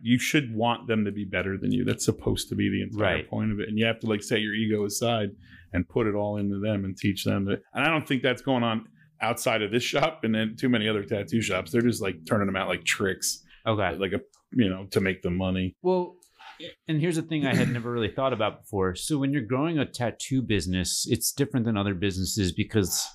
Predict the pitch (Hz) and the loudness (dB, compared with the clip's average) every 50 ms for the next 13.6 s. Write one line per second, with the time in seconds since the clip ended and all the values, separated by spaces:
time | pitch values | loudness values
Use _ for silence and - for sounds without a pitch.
0 | - _ _ _ _ _ _ _ - 110 113 113 - - 113 98 82 - - 104 | -16 _ _ _ _ _ _ _ -2 0 0 0 0 0 0 -2 -2 -2 -2 0
1 | 95 90 92 - - 123 117 113 - - 120 110 - 117 104 101 98 95 90 85 | 0 0 -2 -2 -2 -2 -2 -2 -2 -2 -4 -2 0 0 0 2 2 2 0 0
2 | 80 95 92 87 87 85 87 82 80 - - - 101 95 95 92 85 - - - | 0 0 0 0 0 0 0 0 0 -2 -2 -2 0 0 2 0 0 -2 -4 -2
3 | 82 80 85 82 82 - - - 90 78 76 - - _ _ - - - _ _ | 0 2 2 2 0 0 0 0 2 2 2 0 -4 _ _ -20 -20 -20 _ _
4 | _ _ _ _ _ - 139 131 120 117 113 110 104 104 113 117 - _ _ _ | _ _ _ _ _ -2 0 0 2 2 0 0 0 -2 -2 -4 -8 _ _ _
5 | _ - 139 120 101 123 135 143 139 - - - - 139 131 127 131 135 139 127 | _ -2 -2 -2 0 0 2 2 0 0 -4 -4 -2 0 0 2 2 0 0 2
6 | 123 123 123 123 123 - 123 101 78 80 - - 92 92 98 98 98 98 101 98 | 2 2 2 0 0 0 0 -2 -2 -4 -8 -6 -2 0 2 4 4 4 4 2
7 | 101 98 98 95 92 - - - _ - 104 98 95 95 98 92 90 90 90 87 | 2 0 0 -2 -4 -4 -6 -8 _ -4 -2 0 2 2 2 2 2 2 2 0
8 | 87 85 82 - _ - - 107 90 82 - - - 110 101 87 92 101 92 87 | 0 -2 -4 -8 _ -2 0 0 0 0 -2 -2 -2 -2 0 0 2 0 0 2
9 | 95 95 98 92 87 - - - - - - - 107 92 87 85 85 78 - - | 0 0 0 0 0 0 -2 -4 -4 -4 -2 0 0 2 2 0 -2 -4 -4 -2
10 | 104 - - - - - _ - - - - - 104 101 104 104 104 104 104 101 | 0 0 0 0 -2 -4 _ -10 -8 -6 -4 -2 0 0 0 0 0 -2 -2 -4
11 | 92 87 - - 90 90 95 98 98 95 - - - - - 95 95 90 - - | -4 -4 -4 -2 0 2 2 2 0 0 -2 -4 -2 0 2 2 0 0 -2 -2
12 | 92 80 - - - 107 110 120 135 - 113 104 101 92 85 98 - - 113 - | -2 -2 -2 -4 -2 0 0 0 0 0 2 2 2 0 0 -4 -4 -4 -2 -2
13 | 98 98 - - - 110 95 92 90 82 - | -2 -2 -2 -2 -2 0 2 2 2 0 0